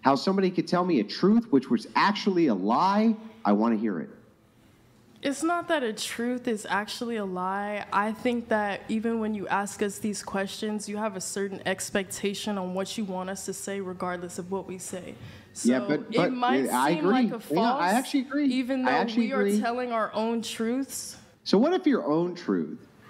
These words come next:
Speaker 1: was that when you look behind you, it didn't say whatever, it said whoever?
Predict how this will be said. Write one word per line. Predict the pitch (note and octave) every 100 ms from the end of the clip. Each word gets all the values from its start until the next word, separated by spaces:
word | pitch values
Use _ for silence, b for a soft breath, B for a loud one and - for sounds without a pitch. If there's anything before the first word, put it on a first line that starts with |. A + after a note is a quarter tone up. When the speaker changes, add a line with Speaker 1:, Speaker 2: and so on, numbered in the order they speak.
| -
Speaker 1:
was | B2+
that | D3 C#3+
when | D3
you | C#3+ C3+
look | G#3 A3+
behind | G#3 C3 A2+ B2 A2
you, | D2+ A#1+ - G2+ -
it | C#3+
didn't | C#3+ A#3 A#3
say | - F#3 D#3+
whatever, | G2+ G#2 C3+ - A2 G#2 C#2 - - - - -
it | C3+ C#3 C3+
said | D#3 C#3+ C#3 A#2 - - -
whoever? | - A#3+ A#3+ C#2+ - -